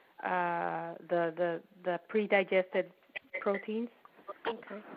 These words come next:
Speaker 1: And it was really, really horrible. I mean, it was five m-, five months where I thought I was going to go crazy because the child would not stop crying at all.
Speaker 2: Gabby, I get it. I get it. I get it. I wish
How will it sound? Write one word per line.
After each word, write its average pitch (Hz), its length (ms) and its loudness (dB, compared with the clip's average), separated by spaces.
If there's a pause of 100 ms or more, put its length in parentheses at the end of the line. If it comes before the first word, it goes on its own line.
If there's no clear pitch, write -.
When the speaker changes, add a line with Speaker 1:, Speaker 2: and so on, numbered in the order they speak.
(320)
Speaker 1:
And 202 280 6
it - 200 4
was 240 200 6
really, 254 440 2 (100)
really 226 400 4 (220)
horrible. 190 480 4
I 175 60 0
mean, 190 160 0
it 196 100 0
was 190 120 0 (180)
five 208 300 6
m-, 190 240 -6 (180)
five 202 220 6
months 202 320 -2
where 190 100 -2
I 180 140 2
thought 185 180 2
I 175 40 2
was 175 200 -4
going 190 140 -2
to 185 80 -6
go 175 160 0
crazy 185 680 -2 (800)
because 185 260 2
the 190 100 -6 (100)
child 196 260 2 (140)
would 190 200 -4
not 190 240 2
stop 202 180 4 (160)
crying 190 480 2 (300)
at 185 120 2
all. 180 300 8 (420)
Speaker 2:
Gabby, 214 300 8
I 196 140 10
get 185 320 6
it. 185 220 4
I 175 100 0
get 180 260 6
it. 180 120 2
I 175 80 0
get 170 280 4
it. 170 140 2
I - 80 2
wish 190 220 2